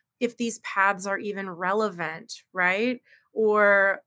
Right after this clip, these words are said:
if they're interested, or what is the real problem that needs to be solved? Are these even aligned in any way with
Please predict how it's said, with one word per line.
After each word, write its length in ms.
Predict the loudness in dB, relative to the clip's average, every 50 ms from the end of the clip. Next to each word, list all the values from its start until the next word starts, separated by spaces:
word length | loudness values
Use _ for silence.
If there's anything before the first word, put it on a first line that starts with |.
| _ _ _
if 140 | -12 -10 -6
they're 200 | -4 -4 -4 -2
interested, 1040 | -2 -2 -2 -2 -2 -2 -2 0 0 0 -2 -4 -8 -10 -10 -8 -8 -6 -8 -8
or 260 | -8 -8 -6 -6 -6 -8
what 240 | -4 -2 -2 0
is 100 | 0 -2
the 100 | -4 -4
real 300 | -4 -2 0 0 0 0
problem 640 | -2 -6 -4 0 2 4 4 4 4 2 -2 -2 -4 -8
that 120 | -10 -10
needs 280 | -8 -8 -8 -8 -8 -10
to 80 | -12
be 120 | -12 -12 -12
solved? 420 | -8 -4 -4 -4 -4 -4 -6 -6
Are 100 | -8 -6
these 240 | -6 -8 -8 -8 -8
even 280 | -8 -6 -8 -10 -10 -12 -16 -20 -20 -20 -12 _ -6
aligned 500 | -6 -4 -2 0 2 2 2 2 0 -2
in 120 | -4 -6
any 200 | -6 -6 -6 -8
way 480 | -8 -6 -2 0 2 2 2 0 -2 -4
with 380 | -4 -4 -4 -6 -6 -10 -16